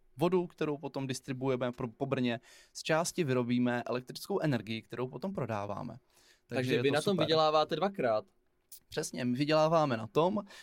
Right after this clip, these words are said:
Speaker 1: že se zbavíme jako odpadu a ještě vyrobíme elektřinu a teplo. Dokonce, a to už určitě všichni ví, protože jsme to dávali někam na Facebook, eh, v Brně přes léto teplárny mají úplně vypnuto,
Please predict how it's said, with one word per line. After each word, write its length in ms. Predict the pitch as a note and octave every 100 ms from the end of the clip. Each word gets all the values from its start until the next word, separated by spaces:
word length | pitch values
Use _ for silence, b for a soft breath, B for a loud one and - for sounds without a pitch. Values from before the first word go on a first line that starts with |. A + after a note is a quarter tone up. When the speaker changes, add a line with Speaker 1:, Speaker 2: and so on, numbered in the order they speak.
| B -
Speaker 1:
že 380 | B2+ C#3 A2 A2+ _
se 200 | - C#3+
zbavíme 420 | A2+ C3+ C#3 C3
jako 200 | A#2 -
odpadu 460 | - - D3+ G3 -
a 160 | F#3 A#3+ -
ještě 380 | D#3 - - E3+
vyrobíme 520 | C3+ C3+ C3 C#3 D3
elektřinu 440 | - B2 - D#3+ E3+
a 40 |
teplo. 320 | A2+ A#2 A#2+ - B B B B -
Dokonce, 800 | C3 G#3 G#3+ G3 B2 - A#2+ C3+
a 160 | - -
to 120 | C#3+
už 140 | C3
určitě 280 | C3+ - C#3
všichni 320 | - - C#3+
ví, 140 | A#2 A#2
protože 280 | A2+ A#2+
jsme 140 | B2 B2+
to 100 | B2
dávali 280 | A#2 A#2 A#2
někam 260 | A#2 A2
na 80 | G#2+
Facebook, 500 | - E3 D3+ D#3+ D#3
eh, 720 | _ - - _ A#2 A#2 A2+ G#2+
v 100 | A2
Brně 460 | C#3 D#3 F3+ F3
přes 300 | F3 - B2+
léto 520 | A#2+ B2+ C3+ - D3+ D3+
teplárny 580 | C#3+ - C3 C3 C3+
mají 240 | B2 A#2+ A#2+
úplně 260 | B2 D3 A2+
vypnuto, 600 | A2 - D3+ F#3 F#3